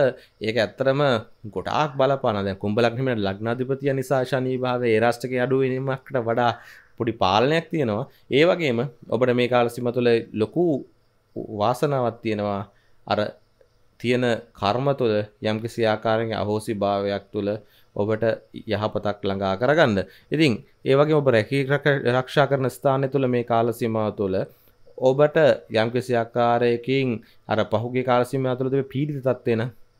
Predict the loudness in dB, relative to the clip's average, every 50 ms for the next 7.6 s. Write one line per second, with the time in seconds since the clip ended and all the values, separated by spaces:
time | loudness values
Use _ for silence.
0 | _ -20 -20 _ _ -12 -10 -10 -8 -4 -2 0 2 4 4 4 4 2 0 2
1 | 4 4 4 4 2 2 2 2 2 2 0 0 -2 -4 -6 -6 -4 -2 -2 -2
2 | -2 -2 -2 -2 -2 -2 -2 -4 -4 -2 -2 0 0 0 0 -2 -4 -2 0 2
3 | 4 4 6 6 4 4 2 2 0 -2 -4 -10 -20 _ -6 -4 -2 0 0 0
4 | 0 0 0 0 0 0 0 0 -2 -2 0 -2 0 0 0 0 0 0 -2 -4
5 | -4 -4 -2 -2 -4 -6 -6 -6 -6 -4 -6 -6 -4 -2 -2 -2 -2 -4 -4 -4
6 | -4 -2 -2 -2 -2 0 0 0 -2 -4 -10 -20 -20 -10 -4 0 0 0 2 2
7 | 2 2 2 2 2 2 2 0 -2 -2 -2